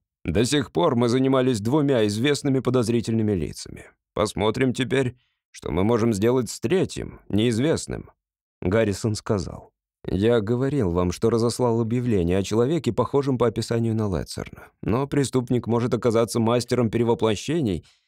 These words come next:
Если так, то он выглядит теперь совсем иначе, чем в день грабежа. Но если сходство окажется настоящим и неизменным,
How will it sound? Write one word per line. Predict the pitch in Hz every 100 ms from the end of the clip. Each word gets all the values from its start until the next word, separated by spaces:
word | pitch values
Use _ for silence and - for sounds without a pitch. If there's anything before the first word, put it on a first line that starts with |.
| _ _
Если | - 127 135 147
так, | 180 165 -
то |
он | 143 135
выглядит | 156 147 139 123
теперь | 147 147 135
совсем | - 147 113 127 107 107
иначе, | 135 170 113 104
чем | 123
в | 113
день | 123 131
грабежа. | 110 127 120 - - - _ _ -
Но | 90
если | 113 117 - 127
сходство | - 135 104 - 104
окажется | 101 110 98 -
настоящим | 110 110 - 127 110 80 - 98
и |
неизменным, | 113 110 104 196 165 113